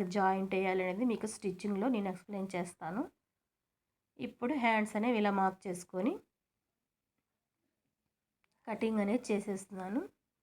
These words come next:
So, ఇంతే.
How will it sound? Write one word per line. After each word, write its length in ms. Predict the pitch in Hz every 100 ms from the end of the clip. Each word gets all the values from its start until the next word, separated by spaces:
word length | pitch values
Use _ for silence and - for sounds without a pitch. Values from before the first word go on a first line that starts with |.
| _ _ _ _ _ _ _ _ _ _ _ _ _ _ _ _ _ _
So, 60 | 285 302
ఇంతే. 340 | 214 208 262